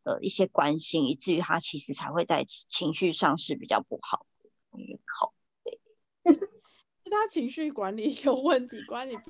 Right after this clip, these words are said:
Speaker 2: 屁事啊。
Speaker 1: 靠背呀！但是就是我的意思是说，人们就会对于女性应该要成为怎么样女性的这个标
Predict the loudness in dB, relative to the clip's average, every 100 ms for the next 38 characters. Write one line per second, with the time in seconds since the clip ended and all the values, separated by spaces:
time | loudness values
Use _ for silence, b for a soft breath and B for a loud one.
0 | -20 -8 -6 -4 -8 -10 _ _ -12 2
1 | 6 6 6 4 2 4 4 2 0 2
2 | 4 4 4 4 2 4 8 10 10 8
3 | 6 B 0 8 8 8 2 -2 4 8
4 | 8 6 _ _ _ 6 8 8 6 6
5 | 4 4 4 8 8 8 6 0 -2 -2
6 | -2 -2 -4 b b b 4 6 8 6
7 | 8 6 4 0 0 -2 -2 2 2 0
8 | -2 -2 -2 -2 -6 -4 -4 -4 -6